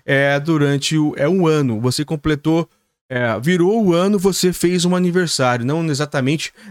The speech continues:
na data que você nasceu. E também você, alguns dizem que é da data da concepção, mas isso não dá pra saber muito bem. Então, quando nascemos, de fato, viemos à vida,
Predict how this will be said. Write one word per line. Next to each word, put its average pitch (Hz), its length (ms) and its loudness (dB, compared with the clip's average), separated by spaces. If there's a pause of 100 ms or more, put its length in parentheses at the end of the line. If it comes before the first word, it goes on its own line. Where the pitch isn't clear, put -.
na 147 160 -2
data 151 440 -4
que 151 220 -4
você 135 300 0
nasceu. 113 600 -2
E 214 60 -14
também 202 380 0 (280)
você, 135 600 0
alguns 123 340 0
dizem 160 220 -2
que 196 80 -4
é - 20 -4
da 151 100 0
data 135 240 -2
da 139 120 -2
concepção, 143 560 -2
mas 131 140 -2
isso - 100 -6
não - 20 -2
dá 135 140 -2
pra 131 100 -6
saber 139 400 0 (260)
muito 175 320 2
bem. 156 280 2
Então, 143 320 -2
quando 170 340 0
nascemos, 180 800 0
de 123 100 -4
fato, 143 420 -4
viemos 127 320 0
à 170 80 2
vida, 165 400 0